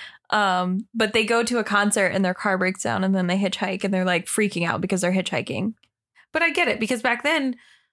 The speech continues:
Speaker 2: we, it, it's like the whole concept of the Night Stalker, Richard Ramirez. When you hear that story,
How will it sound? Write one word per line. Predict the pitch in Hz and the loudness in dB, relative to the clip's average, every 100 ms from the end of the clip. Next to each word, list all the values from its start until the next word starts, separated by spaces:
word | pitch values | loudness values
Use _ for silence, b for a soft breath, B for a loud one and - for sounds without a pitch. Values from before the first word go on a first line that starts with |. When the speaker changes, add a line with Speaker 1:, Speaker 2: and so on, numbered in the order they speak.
| _ - | _ -4
Speaker 2:
we, | 269 254 - _ | 0 0 -4 _
it, | 440 - - _ | -4 -4 -8 _
it's | - 294 277 | -4 0 0
like | 277 | 0
the | 311 | 0
whole | 277 294 285 254 | 0 2 2 0
concept | - 220 208 220 214 | 0 0 2 0 2
of | 196 185 190 B B _ | 2 2 -4 B B _
the | - | -2
Night | 220 208 - | 0 0 0
Stalker, | 202 190 202 | 0 2 2
Richard | 190 202 185 | 2 2 0
Ramirez. | 185 - 180 | 0 -2 -2
When | 208 233 | 0 0
you | |
hear | 240 349 403 | 0 2 2
that | 392 - | 0 -2
story, | 269 262 196 | 0 2 2